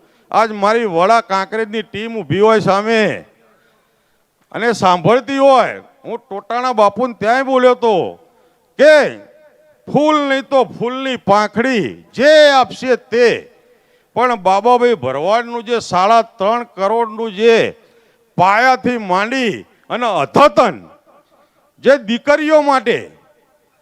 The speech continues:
બધી જ વ્યવસ્થા, બધી જ સેવા કરવા માટે જે કરવું પડે, પાટણથી ક્યાંક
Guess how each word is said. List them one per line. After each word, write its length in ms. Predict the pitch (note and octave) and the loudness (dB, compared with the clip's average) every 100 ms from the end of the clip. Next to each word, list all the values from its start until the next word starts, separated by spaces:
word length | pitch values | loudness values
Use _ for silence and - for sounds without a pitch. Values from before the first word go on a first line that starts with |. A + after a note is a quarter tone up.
| _ _ F3 | _ _ -4
બધી 400 | A#3+ F3 D4+ E4 | -4 -2 -2 0
જ 60 | |
વ્યવસ્થા, 640 | C#4 C#4 C#4+ C#4+ - C4+ B3+ | 2 4 2 0 -2 0 2
બધી 440 | A3 F3+ F#3 C#4+ | 0 -2 -2 -2
જ 80 | F3+ | -4
સેવા 640 | - A#3 C#4 C#4+ D#3+ F2 - _ _ _ _ _ _ _ - | -2 2 6 4 2 -4 -16 _ _ _ _ _ _ _ 0
કરવા 340 | A3+ C#4+ D4 | 2 6 4
માટે 340 | C#4 C4+ B3+ C4+ - | 4 -2 0 -4 -2
જે 180 | F#3 C#4+ | 4 4
કરવું 420 | D4+ B3+ B3 A#3+ F#3+ | 4 2 2 0 0
પડે, 300 | G3+ F#3 E3 A2+ E2+ D#2+ _ _ _ | 0 2 2 0 -4 -14 _ _ _
પાટણથી 640 | G#3 A#3+ A#3+ C#4 C#4 C4 B3 | 0 0 0 -2 0 -4 2
ક્યાંક 240 | B3+ A3+ | 0 0